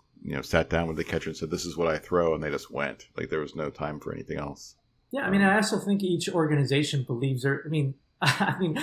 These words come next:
Speaker 2: I would happen
Speaker 1: Yeah.
Speaker 2: to think that each organization thinks they're doing the right thing, you know, <laughs> like, so it's like, I, it's like, I don't know if, you know, you would have the Nationals have Dodgers players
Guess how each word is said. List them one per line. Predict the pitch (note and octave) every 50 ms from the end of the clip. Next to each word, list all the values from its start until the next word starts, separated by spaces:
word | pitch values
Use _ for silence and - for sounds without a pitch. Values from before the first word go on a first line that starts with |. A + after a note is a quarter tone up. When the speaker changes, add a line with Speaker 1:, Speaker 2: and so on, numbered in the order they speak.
| - -
Speaker 2:
I | F3+ F3+
would | F#3+ E3+
happen | - G3+ -
Speaker 1:
Yeah. | - G#3+ G#3 G3 E3
Speaker 2:
to | D#3
think | - A#3+ A#3 G#3 -
that | - E3+ F#3+
each | G3 G3 G3
organization | G3+ F#3+ F#3 E3 D#3 F3+ F#3+ F#3 - B3+
thinks | - F#3 E3+ D#3 -
they're | - F3+ E3
doing | D3 E3 D#3+ D#3+ D#3
the | C#3+ C3+
right | C#3 C#3+ D3 D3+ D3
thing, | - F3+ F#3+ E3+ G3 - -
you | D3 C#3+
know, | C#3 - F#3+
<laughs> | F3+
like, | F3 E3+ F3 F3+ - - F#4+ F#4+ F4 E4+ D4 -
so | - G3+ G3 F#3+
it's | F#3+ F#3+ -
like, | G3 F#3 F3+ - - - - - -
I, | G3+
it's | G3+ G3+ F#3 - - F#3
like, | F3+ F3 F3 F#3
I | F#3
don't | F#3+ G3 E3
know | F3+ F3 E3+ D#3
if, | - - - D#3
you | F3 E3
know, | D#3 D3 C#3+
you | C#3+ C#3+ C#3+ C#3+ C#3+
would | D3 C#3+
have | D3+ D#3+ D3+ C#3
the | D3
Nationals | C#3 D3 D3+ D#3 D3+ - C#3+ C#3 C3+ B2 - -
have | D3 D3 C3 - - _ _ - D3
Dodgers | D3+ C#3+ D3+ D3+ C3+ C#3 C3+ -
players | - D3 C#3+ C#3+ C#3+ C#3+ C#3 C3+ C3 -